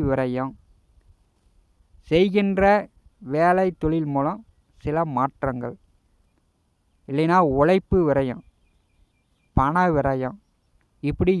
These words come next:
எது வேண்டுமானாலும் எடுத்துக்கொள்ளலாம். ஏன்னா விரையாதிபதி எந்த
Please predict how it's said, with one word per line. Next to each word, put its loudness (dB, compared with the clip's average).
எது 2
வேண்டுமானாலும் 0
எடுத்துக்கொள்ளலாம். -6
ஏன்னா 2
விரையாதிபதி 6
எந்த 2